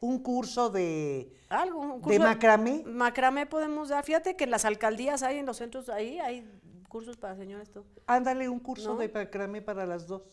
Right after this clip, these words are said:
Speaker 2: Claro, o que
Speaker 1: ¿No?
Speaker 2: regresen a las novelas.
Speaker 1: Ay.
Speaker 2: Ve-, dijo,
Speaker 1: A la que
Speaker 2: podría
Speaker 1: veo
Speaker 2: ser.
Speaker 1: más difícil que, que vuelva a las novelas es a la gaviota, güey.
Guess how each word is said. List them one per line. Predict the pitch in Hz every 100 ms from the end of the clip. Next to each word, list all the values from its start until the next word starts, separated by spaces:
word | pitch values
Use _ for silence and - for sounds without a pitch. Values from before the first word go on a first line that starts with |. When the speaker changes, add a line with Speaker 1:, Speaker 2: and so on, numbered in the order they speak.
| -
Speaker 2:
Claro, | - 202 214 254 226 175 156 -
o | 196
que | 247
Speaker 1:
¿No? | 240
Speaker 2:
regresen | 240 254 277
a |
las | 254 233
novelas. | 226 269 285 220 _ _ _ _ _ _ _ _ _ _ _ _ _ _ _ - 151 170
Speaker 1:
Ay. | 233 214 160 - - - _ _ _ _ _ -
Speaker 2:
Ve-, | 226 - -
dijo, | 190 220 - - -
Speaker 1:
A | 175
la | 190 185
que | 190 180
Speaker 2:
podría | 196
Speaker 1:
veo | 214 254
Speaker 2:
ser. | 240
Speaker 1:
más | 226 233
difícil | 220 - 196 190 - 214 269 302 -
que, | 170 151 -
que | 160
vuelva | 170 175
a | 185
las | 151
novelas | 147 147 165 175
es | - -
a |
la | 160 143
gaviota, | 123 120 120 - _ 156
güey. | 131 -